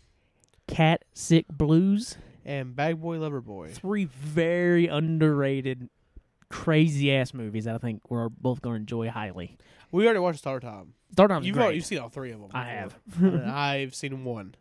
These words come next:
Speaker 1: Mm-hmm.
Speaker 2: Star Time was fucking great.
Speaker 1: Got to see Cat Sick Blues with a group of people. Let me tell you, that was an experience. <laughs>
Speaker 2: <laughs>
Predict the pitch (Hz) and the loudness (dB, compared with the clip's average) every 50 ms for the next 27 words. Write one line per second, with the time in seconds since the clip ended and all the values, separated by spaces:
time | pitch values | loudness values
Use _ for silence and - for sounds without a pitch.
0 | _ _ - 147 131 123 123 127 127 - _ _ _ _ _ _ _ _ - - | _ _ 0 0 0 0 0 -2 -4 -4 _ _ _ _ _ _ _ _ -8 -6
1 | 170 156 151 143 123 113 113 - - - 147 135 - 131 120 113 113 123 120 117 | -4 -4 -4 -6 -8 -8 -14 -12 -6 -6 -6 -4 -6 -8 -16 -14 -14 -12 -10 -10
2 | 113 110 104 - _ _ _ _ - - 147 143 - 135 - - 147 139 135 131 | -10 -12 -14 -16 _ _ _ _ -2 0 0 0 0 -2 0 2 2 2 0 -2
3 | - 156 147 147 - - 151 139 131 131 135 139 143 139 131 120 120 127 120 127 | -2 -4 -4 -4 -4 -4 -6 -4 -4 -2 0 2 2 2 0 0 -4 -6 -4 -4
4 | 131 123 127 117 - 135 127 123 120 107 107 117 117 117 113 123 117 107 104 113 | -4 -4 -4 -6 -6 -6 -6 -6 -8 -10 -8 -8 -8 -8 -8 -6 -6 -4 -4 -4
5 | 113 113 113 110 107 107 - - 127 113 101 98 107 120 143 151 196 175 - 285 | -4 -4 -4 -6 -8 -8 -8 -8 -8 -6 -4 -4 -4 -2 0 0 2 6 8 8
6 | 220 185 208 180 247 214 190 175 - - 156 160 175 - 156 160 180 190 185 156 | 8 8 6 2 -2 -2 -2 -2 -2 0 2 4 6 6 8 8 8 8 10 8
7 | 156 180 180 - 151 156 | 8 6 6 6 4 2